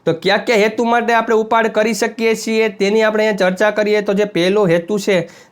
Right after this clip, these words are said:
તે જોઈએ તો તેમાં કહેવામાં આવ્યું છે કે ખાતેદારના બાળકોના ઉચ્ચ અભ્યાસ માટે જેમાં કાયદાકીય રીતે દત્તક લીધેલા બાળકોનો પણ સમાવેશ થાય છે.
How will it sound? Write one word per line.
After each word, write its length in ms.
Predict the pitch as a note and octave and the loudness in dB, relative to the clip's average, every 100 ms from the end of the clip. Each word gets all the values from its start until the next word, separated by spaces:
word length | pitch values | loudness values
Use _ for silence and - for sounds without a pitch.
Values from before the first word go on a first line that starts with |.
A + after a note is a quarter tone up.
| - | -4
તે 180 | F#3 G#3+ | 0 0
જોઈએ 380 | D#3 E3+ G3 G#3 | 2 2 2 0
તો 100 | G3 | 0
તેમાં 340 | G3 G#3 G#3 | 0 0 2
કહેવામાં 260 | F#3+ G3+ A3 | 2 2 2
આવ્યું 120 | A3 | 0
છે 120 | A3+ | 0
કે 100 | G#3 | -2
ખાતેદારના 800 | G3 F3 F#3+ A3+ G#3 A3 A3 A3+ | -2 -2 0 0 2 2 2 0
બાળકોના 720 | G3+ F3+ F3+ G3 G#3 G#3+ A3 - | 2 2 2 0 0 0 0 -2
ઉચ્ચ 260 | F3+ - | -4 -2
અભ્યાસ 540 | A3 F#3 E3+ G3 G3+ G#3 | -2 -2 0 0 0 0
માટે 440 | G#3 G#3 D3 B2 - - - | 0 0 -2 -4 -10 -16 -4
જેમાં 440 | E3 F#3 F#3 F#3 | 0 2 0 -2
કાયદાકીય 640 | - F3+ F#3 A3+ A#3 A3+ A3 | -4 -2 2 2 0 0 0
રીતે 260 | A3 A3+ | 0 0
દત્તક 480 | G3 D#3 E3+ A3+ A3 | 0 0 0 -2 0
લીધેલા 360 | G#3+ G3 G#3+ G#3+ | 0 2 2 2
બાળકોનો 560 | F3 F#3 F#3+ G3+ G3+ | 2 2 2 0 0
પણ 180 | G3 G#3 | 0 0
સમાવેશ 600 | G3 F3 E3 E3 F3+ F#3+ | 0 0 2 2 0 -2
થાય 240 | - F#3 D#3+ | -2 0 0
છે. 280 | - B2 | -4 -10